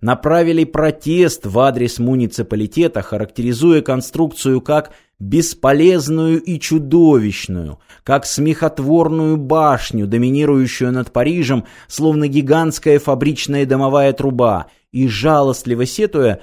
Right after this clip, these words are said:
что на протяжении двадцати лет они будут вынуждены смотреть на отвратительную тень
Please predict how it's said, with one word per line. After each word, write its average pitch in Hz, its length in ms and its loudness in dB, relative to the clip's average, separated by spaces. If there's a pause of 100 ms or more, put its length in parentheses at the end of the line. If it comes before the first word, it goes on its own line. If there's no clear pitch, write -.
(160)
что - 220 -4
на 151 100 -2
протяжении 160 720 -2
двадцати 170 640 -2
лет 160 400 4
они 120 220 -4
будут 135 300 0
вынуждены 135 600 0
смотреть 151 640 -2 (240)
на 143 240 2
отвратительную 143 1000 0
тень 160 460 0